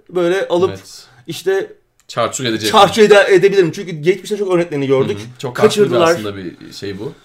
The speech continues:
Speaker 1: Hmm, o yüzden tek şey sıkıntı o. Ama onun dışında bu ekiplerin de daha büyük bütçelerle daha rahat,
Speaker 2: Daha rahat,
Speaker 1: sırtlarını, e,
Speaker 2: kesinlikle.
Speaker 1: biraz, e, şey yaparak, e,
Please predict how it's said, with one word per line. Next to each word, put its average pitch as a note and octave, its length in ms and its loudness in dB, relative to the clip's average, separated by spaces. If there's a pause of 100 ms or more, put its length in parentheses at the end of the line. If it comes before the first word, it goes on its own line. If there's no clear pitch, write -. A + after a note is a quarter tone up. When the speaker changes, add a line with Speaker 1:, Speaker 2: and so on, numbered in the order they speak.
(180)
Speaker 1:
Hmm, D#3 400 -10 (100)
o A3 160 -2
yüzden G3+ 260 -2
tek G#3 240 0
şey D#3+ 280 -4
sıkıntı E3 500 -4
o. G3 320 -4 (240)
Ama F#3+ 380 -2
onun G3 220 -2
dışında F3 480 -4
bu F3 80 -2
ekiplerin F3+ 440 -6
de E3 140 -4
daha D3 240 -4
büyük D3+ 180 -10
bütçelerle C#3+ 480 -6
daha D3 260 0
rahat, - 0 - (460)
Speaker 2:
Daha G#2 100 -8
rahat, G#2 140 -6
Speaker 1:
sırtlarını, D#3+ 240 -2
e, E3 100 0
Speaker 2:
kesinlikle. C#3+ 340 -6
Speaker 1:
biraz, D3 360 -6
e, C#3+ 140 -8
şey D3+ 160 -8
yaparak, D3+ 420 -8 (1200)
e, - 60 -20